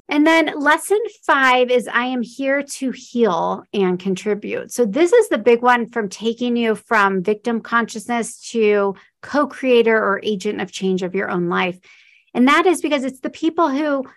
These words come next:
struggle with a, a health diagnosis, like they get cancer, or maybe, um, you know, they have mental health issues, and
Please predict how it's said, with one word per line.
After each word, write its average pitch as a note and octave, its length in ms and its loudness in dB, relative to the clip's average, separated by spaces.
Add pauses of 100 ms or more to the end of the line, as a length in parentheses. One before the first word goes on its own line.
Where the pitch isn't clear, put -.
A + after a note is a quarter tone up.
(120)
struggle C4 400 2
with A#3+ 180 4
a, G#3 320 0
a F#3+ 280 0 (180)
health B3+ 420 0
diagnosis, F#3+ 720 -2
like F#3+ 200 -2
they G3 100 0
get G3 220 -2
cancer, - 600 -6 (420)
or G#3 680 6 (360)
maybe, A3 520 2
um, G3+ 480 0 (160)
you A3+ 160 -6
know, F#3+ 420 -2 (140)
they G#3+ 140 0
have G#3 120 0
mental G3+ 360 -2
health A3+ 360 -2
issues, F3+ 640 -6
and G3+ 320 -2